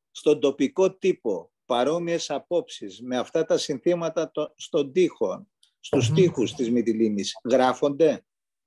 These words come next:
Speaker 2: Σαφέστατα. Σαφέστατα. Και έχω φιλοξενηθεί στον τοπικό τύπο, σε ραδιόφωνο, για να μιλήσω για αυτά.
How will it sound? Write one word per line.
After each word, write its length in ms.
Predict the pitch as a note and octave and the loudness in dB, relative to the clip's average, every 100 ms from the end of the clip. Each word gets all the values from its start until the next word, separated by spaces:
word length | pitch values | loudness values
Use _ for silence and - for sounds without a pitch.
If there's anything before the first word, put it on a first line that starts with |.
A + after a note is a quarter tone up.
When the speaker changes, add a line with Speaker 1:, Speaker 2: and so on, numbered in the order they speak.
| - | -12
Speaker 2:
Σαφέστατα. 920 | - D3 - E3 - - - - - _ _ - - - - - - - _ _ | -6 -4 -2 -2 -2 -8 -12 -18 -18 _ _ -20 -20 -20 -20 -20 -20 -20 _ _
Σαφέστατα. 680 | - F3+ A2 - - _ _ _ _ _ _ _ | -8 -6 -6 -8 -18 _ _ _ _ _ _ _
Και 100 | E3+ | 0
έχω 140 | D#3 | 2
φιλοξενηθεί 760 | F3 F3+ D#3+ - D#3 D3+ F#3 G3+ | 2 2 2 2 4 4 2 0
στον 280 | - C3+ B2+ | 0 -2 -2
τοπικό 440 | C3 C3+ A2+ D#3+ | -2 -4 -4 -4
τύπο, 280 | D#3+ E3 G3 | -4 -6 -4
σε 160 | F#3+ D3+ | -4 -4
ραδιόφωνο, 680 | C3+ B2+ C3 F3 G#3+ G#3+ | -4 -4 -2 -4 -2 -2
για 100 | G3+ | -2
να 100 | G3+ | -2
μιλήσω 440 | G3+ G3+ D#3+ - G2+ | -4 -4 -4 -6 -10
για 120 | G2 | -12
αυτά. 360 | - G#2+ G2+ | -16 -18 -18